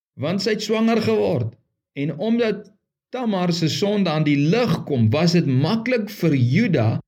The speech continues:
om haar te oordeel. Hy was brutaal toe hy daarvan hoor. Sy moet op 'n brandstapel gesit en in die brand gesteek word vir haar wandaad.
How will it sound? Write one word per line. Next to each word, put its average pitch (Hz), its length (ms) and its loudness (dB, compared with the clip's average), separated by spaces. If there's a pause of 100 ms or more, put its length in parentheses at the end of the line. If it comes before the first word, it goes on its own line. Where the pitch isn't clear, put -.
(220)
om 139 200 -4
haar 214 480 -4
te 202 160 -2
oordeel. 104 500 0 (720)
Hy 190 200 -2
was 160 260 -2
brutaal 123 720 -2 (180)
toe 127 180 -6
hy 113 100 2
daarvan 95 460 -2
hoor. 87 280 -10 (500)
Sy 170 180 -2
moet 170 180 2
op 120 120 -2
'n 104 160 -2
brandstapel 127 840 0
gesit 117 420 2 (180)
en 131 140 -6
in 127 60 -2
die 131 120 0
brand 123 300 0
gesteek 120 400 0
word 110 240 2 (320)
vir 120 220 0 (180)
haar 117 500 -2
wandaad. 95 560 -2